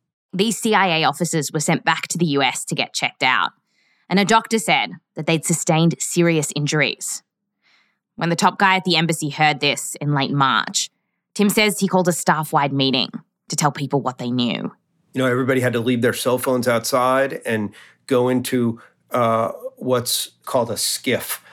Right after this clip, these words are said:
Speaker 2: uh, sensitive compartmented information facility. So, uh, you know, a secure windowless room.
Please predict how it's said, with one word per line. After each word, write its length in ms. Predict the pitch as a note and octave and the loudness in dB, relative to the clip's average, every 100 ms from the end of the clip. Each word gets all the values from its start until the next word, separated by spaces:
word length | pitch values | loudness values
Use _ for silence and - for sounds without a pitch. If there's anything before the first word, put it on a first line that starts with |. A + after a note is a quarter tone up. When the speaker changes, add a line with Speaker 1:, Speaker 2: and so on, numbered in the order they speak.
| - _ - | -20 _ -4
Speaker 2:
uh, 240 | A#2+ G#2+ | 0 0
sensitive 540 | A2 - C3+ B2+ B2+ A#2 | -2 -2 -2 0 -2 -2
compartmented 840 | B2+ A#2 B2 B2 A#2+ A#2 A#2 - | -4 -2 -2 0 -2 -2 -4 -4
information 760 | C3+ A#2+ - A2+ A2+ A2+ A2 | -4 -4 -2 0 0 -2 -4
facility. 760 | G2 A2+ - - A2 G#2+ G2 G2 - - - | -4 -6 -4 -2 -2 -4 -6 -10 -14 -20 -12
So, 300 | - B2 A#2+ | -2 -2 0
uh, 200 | B2 B2 | -2 -2
you 80 | D3 | 0
know, 320 | A#2+ G#2+ B2 | 0 0 -2
a 80 | C3 | -2
secure 600 | A2 - - - D3+ C#3+ | -4 -4 -6 -2 2 2
windowless 640 | C3+ B2+ B2+ B2+ A#2 A2+ - | 2 0 2 2 2 0 -2
room. 320 | A2+ G#2 G2+ | -2 -2 -6